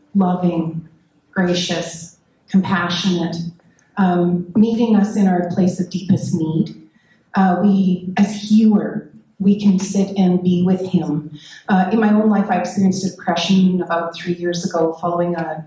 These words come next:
a brain injury. And one of the things that really helped me, as Jean said, our faith is a protective factor. For me, it was that that was a constant, the, my faith was the constant source of my healing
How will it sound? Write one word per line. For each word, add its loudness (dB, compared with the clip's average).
a -18
brain 2
injury. 0
And 2
one 2
of 2
the 2
things 0
that -6
really 4
helped -4
me, 0
as -2
Jean 4
said, -2
our 0
faith 0
is 0
a -2
protective -4
factor. -4
For 2
me, 4
it -2
was -4
that -4
that -2
was -8
a -2
constant, 0
the, 2
my 2
faith 2
was -4
the -6
constant -2
source -4
of -2
my -2
healing -2